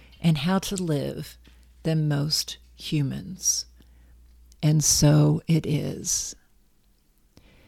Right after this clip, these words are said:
Now that is the story of the first dog-human connection. That story is told to every dog who has ever been born.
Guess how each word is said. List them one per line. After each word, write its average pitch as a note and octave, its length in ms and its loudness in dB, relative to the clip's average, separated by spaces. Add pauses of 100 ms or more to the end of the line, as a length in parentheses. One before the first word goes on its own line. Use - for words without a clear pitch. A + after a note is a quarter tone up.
(480)
Now D3+ 140 6
that D3+ 300 2
is A3 160 2
the A3 100 6
story D3 520 4
of C#3+ 80 2
the D#3 60 2
first - 440 0
dog-human D#3 800 2
connection. - 1000 -2 (800)
That E3+ 180 2
story A3+ 400 2
is G3 200 4
told C#3+ 580 4
to - 160 0 (100)
every E3+ 400 6
dog C#3+ 580 4
who D3+ 160 4
has C#3 200 4
ever E3 240 4
been D#3+ 300 4
born. C#3+ 640 2